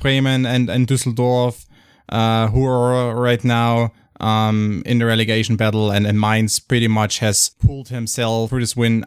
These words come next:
out of the relegation battle. They are five points ahead. They are basically safe at this point. I mean, congrats to them. Um,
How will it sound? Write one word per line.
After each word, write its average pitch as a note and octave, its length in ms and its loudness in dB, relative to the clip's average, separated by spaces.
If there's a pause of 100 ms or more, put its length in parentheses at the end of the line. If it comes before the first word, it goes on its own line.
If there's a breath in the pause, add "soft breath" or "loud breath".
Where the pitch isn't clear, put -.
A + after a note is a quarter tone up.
out A#2+ 200 2
of G#2+ 100 -6
the A2 80 -2
relegation G2+ 540 0
battle. G#2 380 0
They B2 180 2
are A2+ 120 0
five - 400 -2
points A#2 300 0
ahead. A2 300 0
They A2+ 120 2
are G#2 380 0 (180)
basically - 340 -4
safe - 400 -4 (520 soft breath)
at G2+ 120 -2
this B2 180 0
point. D#3+ 440 -2 (140)
I - 80 -6
mean, F#3 240 0
congrats C#3 380 0
to A#2 80 -2
them. A#2 400 -2 (120)
Um, G#2+ 520 0